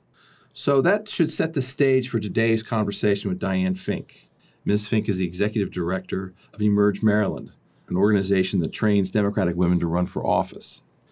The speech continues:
About Ms. Fink, she's been working on campaigns for eighteen years,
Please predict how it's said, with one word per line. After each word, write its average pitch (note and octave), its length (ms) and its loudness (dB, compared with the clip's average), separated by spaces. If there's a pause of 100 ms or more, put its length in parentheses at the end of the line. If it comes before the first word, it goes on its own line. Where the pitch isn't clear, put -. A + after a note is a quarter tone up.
(240)
About A2 300 0
Ms. G#2+ 180 2
Fink, B2+ 440 0 (280)
she's F#2+ 200 -2
been G2 240 2
working G#2 260 4
on G2 140 0
campaigns A2 500 2
for F2 460 0
eighteen B2 360 0
years, C#3 460 2